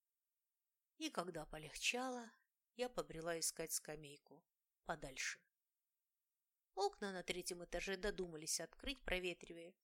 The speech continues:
и теперь оттуда неслись возгласы обсуждений, объяснений и споров. А ведь самое главное-то, про убитую ведьму я и не услышала. Пропустила, опоздав. Пройдя по шуршащей рыжей аллее,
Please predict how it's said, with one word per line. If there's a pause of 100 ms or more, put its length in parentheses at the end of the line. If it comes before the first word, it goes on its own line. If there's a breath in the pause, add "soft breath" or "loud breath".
(460)
и
теперь
оттуда
неслись
возгласы
обсуждений,
объяснений
и
споров. (1000)
А
ведь
самое
главное-то, (340)
про
убитую
ведьму
я
и
не
услышала. (800)
Пропустила,
опоздав. (1600)
Пройдя
по
шуршащей
рыжей
аллее,